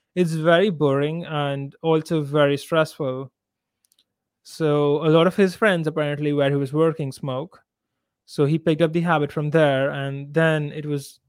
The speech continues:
a very simple thing to, "I'm smoking already.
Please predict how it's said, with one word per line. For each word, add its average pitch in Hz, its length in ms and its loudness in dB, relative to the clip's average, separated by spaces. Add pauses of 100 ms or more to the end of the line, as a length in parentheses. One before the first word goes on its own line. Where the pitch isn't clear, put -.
(120)
a 165 80 -4
very 151 280 6
simple 160 300 -2
thing 156 260 -4
to, 147 240 -12 (240)
"I'm 165 140 -2
smoking 170 380 0
already. 165 640 2